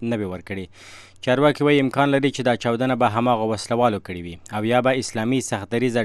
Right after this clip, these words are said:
ډلو کړې وي، ځکه چې پوځ د هغوی په خلاف نظامي عملیات پیل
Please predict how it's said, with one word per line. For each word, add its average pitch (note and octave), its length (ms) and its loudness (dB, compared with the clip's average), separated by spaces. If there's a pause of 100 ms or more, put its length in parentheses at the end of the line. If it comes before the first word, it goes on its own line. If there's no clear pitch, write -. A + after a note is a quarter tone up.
(100)
ډلو B2 260 4
کړې F2+ 200 -10
وي، E2+ 80 -12 (360)
ځکه D3 240 2
چې C3+ 60 -2 (100)
پوځ C#3+ 300 4
د A#2 160 2
هغوی A#2 260 0
په A2 120 -8
خلاف A#2 320 0
نظامي G#2+ 340 -4 (100)
عملیات A2 400 -2
پیل G2 100 -6